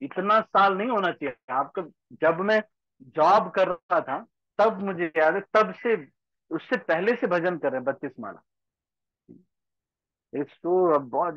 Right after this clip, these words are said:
चलो कुछ तो ये भी रहा कि यहाँ पे भी बहुत, हर बार नाम जाता था, आईडीसी course वगैरह हो गया है, लेकिन अब जो है delay नहीं करना है। किसी को भी ये नहीं है ना कि मैं qualified नहीं हूँ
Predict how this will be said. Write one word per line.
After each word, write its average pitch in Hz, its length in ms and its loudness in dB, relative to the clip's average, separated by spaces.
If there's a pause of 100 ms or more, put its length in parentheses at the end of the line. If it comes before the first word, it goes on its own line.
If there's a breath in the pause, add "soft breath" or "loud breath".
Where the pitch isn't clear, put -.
(260)
चलो 180 180 -2
कुछ 175 220 -8
तो 170 60 -4
ये 165 140 -4
भी 170 100 0
रहा 156 160 2
कि 156 140 -8
यहाँ 143 160 -4 (360)
पे 151 100 -10
भी 151 120 -12
बहुत, 139 240 -12 (540)
हर 127 160 -6
बार 143 240 0
नाम 135 240 -2
जाता 123 260 -6
था, 131 200 -4
आईडीसी 123 380 -10
course 127 280 -10
वगैरह 123 220 -6
हो 127 160 -8
गया 123 180 -6
है, 123 80 -10
लेकिन - 960 -16
अब 165 240 6
जो 165 140 -2
है 175 120 2
delay 165 280 6
नहीं 180 160 4
करना 110 260 -2
है। - 80 -14 (540)
किसी 175 240 -2
को 196 140 6
भी 196 200 0
ये 185 160 6
नहीं 202 200 -2
है 196 80 0
ना 190 120 -2
कि 180 140 -8
मैं 170 240 -4
qualified 156 680 2
नहीं 147 240 -8
हूँ 135 220 -12